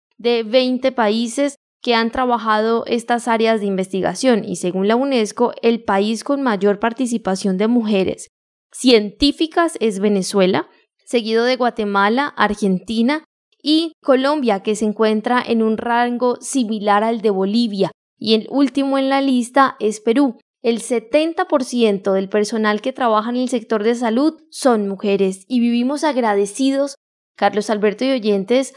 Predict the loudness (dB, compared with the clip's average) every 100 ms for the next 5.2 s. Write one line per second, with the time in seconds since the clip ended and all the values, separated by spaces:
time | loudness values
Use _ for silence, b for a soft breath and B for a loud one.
0 | B B -2 0 0 -2 -4 -2 0 0
1 | 2 -2 -2 0 2 0 -4 -4 0 0
2 | 0 -2 -2 0 2 0 0 -2 0 0
3 | -2 -2 -8 -8 -2 0 0 0 -2 -4
4 | -2 0 0 -2 -8 -8 -2 0 0 0
5 | 0